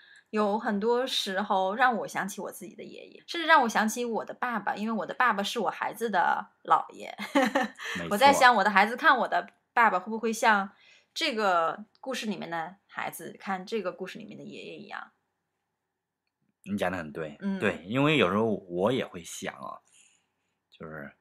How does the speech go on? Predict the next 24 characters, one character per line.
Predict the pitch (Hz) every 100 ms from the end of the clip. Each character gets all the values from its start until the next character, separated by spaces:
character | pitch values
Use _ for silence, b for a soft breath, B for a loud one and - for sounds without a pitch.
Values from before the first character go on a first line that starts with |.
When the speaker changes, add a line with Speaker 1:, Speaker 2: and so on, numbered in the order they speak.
| _ _ _ _ _ _ _ _ _ _ _ -
Speaker 2:
就 | 120
是 |
老 | 107 95 78
一 | 85
辈 | 98 131
的 | 104
人， | 85 73 73
你 |
知 | 80
道 | 78
吗？ | 73 69
他 | 98
们 | 95 101
和 | - 80
孩 | - 76
子 | 82
之 | 82
间 | 85
的 | 82
关 | - 87 87
系 | - -
啊。 | - - _ _
Speaker 1:
嗯。 | 208 196 180 180
Speaker 2:
嗯。 | 214 -